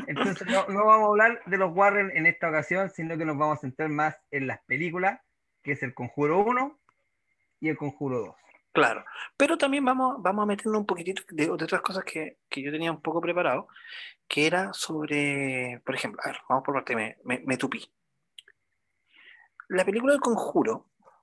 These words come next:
Speaker 2: se la debemos a James Wan. James Wan es un director de nacionalidad, de,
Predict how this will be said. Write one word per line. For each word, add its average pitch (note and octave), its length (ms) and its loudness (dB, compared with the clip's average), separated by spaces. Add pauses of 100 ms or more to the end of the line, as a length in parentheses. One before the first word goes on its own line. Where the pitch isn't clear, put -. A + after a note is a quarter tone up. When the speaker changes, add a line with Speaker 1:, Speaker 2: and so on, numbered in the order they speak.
(380)
Speaker 2:
se - 220 -2
la D3+ 100 2
debemos D#3+ 440 0
a E3 100 0
James E3 380 -2
Wan. A2 340 -8 (1300)
James D#3+ 340 -2
Wan D#3+ 280 -2
es - 140 -6
un D3+ 120 -4
director D3 600 -2 (540)
de A2 580 -2
nacionalidad, B2 880 -2
de, A2+ 280 -8